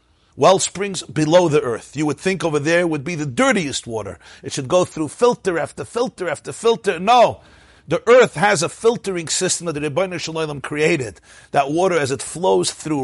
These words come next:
rocks and boulders, and it's found in crevices and, and, and pockets and depo-, deposited in the earth, it has a fil-, fil-, tremendous filtering system. So he says, the neshama, as it goes through,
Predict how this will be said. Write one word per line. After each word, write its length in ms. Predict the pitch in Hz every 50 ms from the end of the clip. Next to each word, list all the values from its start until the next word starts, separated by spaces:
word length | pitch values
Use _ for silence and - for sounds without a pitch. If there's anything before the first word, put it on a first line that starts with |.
| 127 120
rocks 520 | 131 170 175 165 143 - - - - - -
and 320 | 127 123 120 107 95 95
boulders, 540 | 165 175 170 175 170 143 151 135 127 120 104
and 100 | 120 117
it's 140 | 113 107 -
found 340 | - - 156 156 156 156 147
in 140 | 131 120
crevices 800 | - - - 151 175 175 156 156 139 - - 135 139 127 113 107
and, 160 | 113 104 98 - - - - - _ _ _ -
and, 220 | 123 117 117 120
and 180 | - 123 113 - -
pockets 500 | - 196 208 - - 165 139 104 - -
and 100 | 123 117
depo-, 380 | 110 - - 143 156 185 165
deposited 580 | 143 165 - - 175 190 190 156 170 156 160 151
in 100 | 160 156
the 100 | 151 151
earth, 260 | 165 214 202 - - - - _ -
it 120 | - 143
has 180 | 165 202 175 156
a 60 | 180
fil-, 260 | - - - 214 202
fil-, 440 | - - - - - 233 226 214 - - - - -
tremendous 500 | - - 196 185 202 240 247 240 220 -
filtering 460 | - - 214 190 - 180 165 139 113
system. 400 | - - 110 - - - - - _ _ _ _ _ _ _ _ _ _ _ _ _ _ _
So 140 | - - -
he 60 | 120
says, 240 | - - 165 151 117
the 80 | 117 139
neshama, 720 | 127 120 - - - 180 196 226 208 175 135 127 131 - -
as 120 | 123 107 113
it 160 | 113 98 98
goes 380 | - 151 165 175 165 151 - -
through, 440 | - - 156 156 156 135 101 -